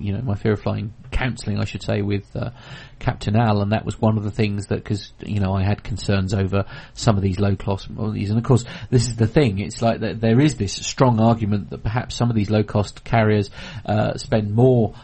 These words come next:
time and money on preventative maintenance because they literally cannot afford for the plane to go tech. They, they can't, you know, it causes absolute chaos if that plane can't take off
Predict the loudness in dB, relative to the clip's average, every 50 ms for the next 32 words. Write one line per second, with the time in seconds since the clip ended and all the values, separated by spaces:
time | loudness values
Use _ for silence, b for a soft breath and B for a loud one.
0 | B B -20 -20 -20 -10 -4 0 2 4 4 4 4 4 2 4 4 6 6 6
1 | 6 4 2 2 0 -2 -2 -2 0 2 4 4 4 2 2 -2 -2 -2 -2 -2
2 | -4 -6 -6 -8 -10 -8 -6 -4 -2 2 2 4 4 4 4 2 2 0 -2 0
3 | 2 2 0 0 0 -4 -4 0 0 2 2 2 0 -2 0 0 0 0 0 -2
4 | -2 -2 0 0 -2 -2 -2 -2 0 0 2 2 2 0 0 0 0 0 0 -2
5 | -4 -10 -18 -20 B B B B B B B 2 2 2 2 2 0 0 2 2
6 | 2 2 2 0 0 0 2 2 2 0 -2 -4 -6 -6 -4 -4 -6 -6 -8 -6
7 | -2 0 2 2 2 0 -2 0 0 0 0 -2 -2 -2 -2 -2 0 2 4 4
8 | 4 4 2 0 -2 -4 -2 0 -2 -2 -2 -2 -2 -2 -2 -2 -2 -2 -2 -2
9 | -2 -4 -4 -2 -2 -2 0 0 0 -2 -2